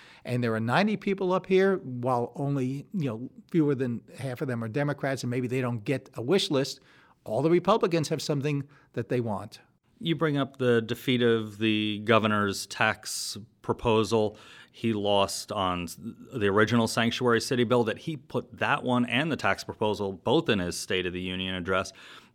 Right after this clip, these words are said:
Speaker 2: The stop measure for guns, the governor has seemingly lost on again. Is he losing his mojo with the legislature?
Speaker 1: Well, there's a couple of things going on. Th-, this governor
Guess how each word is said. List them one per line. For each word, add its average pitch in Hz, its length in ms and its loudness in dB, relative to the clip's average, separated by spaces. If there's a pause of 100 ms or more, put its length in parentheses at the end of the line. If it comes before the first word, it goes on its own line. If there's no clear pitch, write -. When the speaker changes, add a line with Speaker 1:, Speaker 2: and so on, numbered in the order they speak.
Speaker 2:
The 101 100 0
stop - 420 2
measure 117 380 2
for 104 220 -4
guns, 117 800 2
the 113 240 -4
governor 113 400 2
has 107 440 -2 (140)
seemingly 113 480 0
lost 107 380 0
on 120 100 0
again. 120 300 0 (440)
Is - 60 -10
he 135 80 4
losing 190 320 4
his 214 160 -2
mojo 185 420 0
with 196 140 -2
the 190 80 -2
legislature? 214 720 -4 (300)
Speaker 1:
Well, 208 340 4
there's 202 220 4
a 190 40 -4
couple 175 300 -2
of 156 80 2
things 147 320 -2
going 135 340 0
on. 127 300 -2 (160)
Th-, 143 180 -8
this 180 360 0
governor 131 640 -2